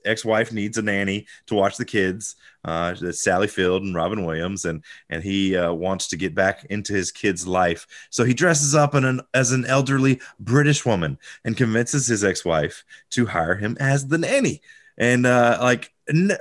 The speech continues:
I, I don't even know how they came up with this idea. Like, <laughs> who was sitting around the house and was like, "Oh, man, yeah, that's what I'd do <laughs> to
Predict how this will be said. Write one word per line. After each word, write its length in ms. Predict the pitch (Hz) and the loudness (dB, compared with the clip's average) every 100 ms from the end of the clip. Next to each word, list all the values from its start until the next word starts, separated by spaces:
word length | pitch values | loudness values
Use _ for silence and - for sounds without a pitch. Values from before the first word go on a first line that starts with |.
| - - 139 151 - | -8 -14 -14 -12 -2
I, 80 | 196 | 2
I 140 | 208 254 | 4 4
don't 100 | 311 | 4
even 120 | 302 | 6
know 120 | 240 | 6
how 160 | 214 202 | 6 6
they 120 | 185 | 4
came 200 | 170 175 | 4 4
up 120 | 165 | 4
with 80 | 135 | 4
this 180 | 123 107 | 0 0
idea. 440 | 113 120 110 107 82 | 0 2 4 2 2
Like, 240 | 87 92 - - _ | 0 -2 -8 -20 _
<laughs> 260 | - - | -18 2
who 160 | 233 294 - | 6 6 6
was 240 | 453 - | 4 4
sitting 320 | - 302 - 214 | 0 0 0 2
around 320 | 185 180 170 | 4 4 2
the 120 | 151 | 0
house 360 | 139 147 151 143 | 0 2 2 0
and 60 | 123 | -6
was 140 | 113 | -4
like, 240 | 120 110 - - - - | -4 -4 -10 -16 -12 -2
"Oh, 220 | 113 127 | 2 4
man, 400 | 117 123 95 85 _ - | 4 2 2 -2 _ 0
yeah, 180 | 110 110 | 4 4
that's 180 | 127 | 4
what 100 | 113 | 4
I'd 180 | 107 113 | 4 4
do 220 | 87 85 | 0 -2
<laughs> 240 | 87 _ | -2 _
to 80 | - | -8